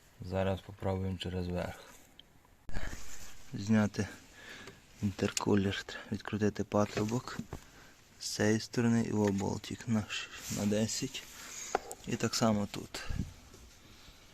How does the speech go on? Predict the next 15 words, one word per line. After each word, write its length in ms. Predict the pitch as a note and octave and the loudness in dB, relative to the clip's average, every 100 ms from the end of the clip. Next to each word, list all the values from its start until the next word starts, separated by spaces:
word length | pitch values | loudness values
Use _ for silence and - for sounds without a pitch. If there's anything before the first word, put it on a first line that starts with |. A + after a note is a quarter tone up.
| - - A2 - - B2+ | -16 -14 -16 -18 -12 -10
Болтик 600 | G#2+ G2 E2 - - - - - - | -6 -8 -6 -8 -8 -10 -10 -4 -2
теж 280 | - - | -2 -4
на 200 | - G#2 - | -4 -4 -10
десять. 400 | - - - - - - - - - - - - - - - - - - - - - - - - - - - | -10 -10 -10 -14 -14 -12 -10 -12 -16 -18 -18 -20 -18 -18 -16 -12 -12 -12 -16 -16 -18 -18 -20 -20 -20 -18 -14
Коротше, 360 | - A2 - A2 | -6 -4 -2 0
зараз 400 | G#2+ G2 G#2 - | 4 4 2 -4
відкручу, 340 | - B2 - | -2 0 0
покажу. 460 | - A2+ G2+ F#2+ - - - | -2 -6 -2 -2 -2 -2 2
Так, 220 | G2 F#2+ F#2 | 2 2 0
зняв 360 | - G#2 G2 | 2 4 4
інтеркулер. 960 | G2 G2 - F#2+ G2 - B2+ A#2+ A#2+ - - - - - - - - - - - - - - | 2 0 -2 -6 -4 2 2 4 2 0 -10 -16 -18 -20 -20 -20 -20 -20 -20 -20 -20 -18 -6
Бачу, 360 | G#2 G#2 - G2+ - A2+ | -4 -2 -4 -6 -6 -4
напевно, 360 | G#2 G#2+ G#2 | 0 2 2
є 220 | G2+ G2+ | 4 2
утечка. 600 | G2 F#2 B2+ B2 - B2+ | 2 0 -2 0 0 -2